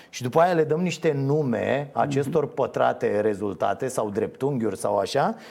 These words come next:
Speaker 1: și după aia ne batem ca proștii toți.”
Speaker 2: Da.
Speaker 1: Pentru chestiile astea.
Speaker 2: Da.
Speaker 1: Cum credeți că ar fi arătat? Eu mă tot gândesc. Cum ar fi arătat lumea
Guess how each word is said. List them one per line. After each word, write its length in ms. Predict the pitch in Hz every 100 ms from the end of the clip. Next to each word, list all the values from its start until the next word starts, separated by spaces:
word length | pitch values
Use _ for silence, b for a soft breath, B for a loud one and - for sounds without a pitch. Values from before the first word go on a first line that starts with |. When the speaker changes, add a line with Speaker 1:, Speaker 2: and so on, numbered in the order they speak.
| B B B
Speaker 1:
și 180 | - 147
după 220 | 160 214
aia 120 | 247
ne 80 | 214
batem 240 | 226 240
ca 120 | 220
proștii 320 | 220 196 - 135
toți.” 320 | 139 - - - 104
Speaker 2:
Da. 160 | 90 85 _ _ -
Speaker 1:
Pentru 320 | 185 180 170
chestiile 520 | - 175 - 127 123
astea. 300 | 113 - 87 -
Speaker 2:
Da. 140 | 107 - - _ -
Speaker 1:
Cum 200 | 320 320
credeți 360 | - 165 135 -
că 60 |
ar 80 | 127
fi 160 | - 120
arătat? 380 | 120 156 180
Eu 80 | 196
mă 120 | 233
tot 160 | 220 208
gândesc. 540 | 180 165 117 - - - b b 165 -
Cum 140 | 262 359 277
ar 60 |
fi 160 | - 196
arătat 360 | 165 - 208 226
lumea 520 | 160 131 117 170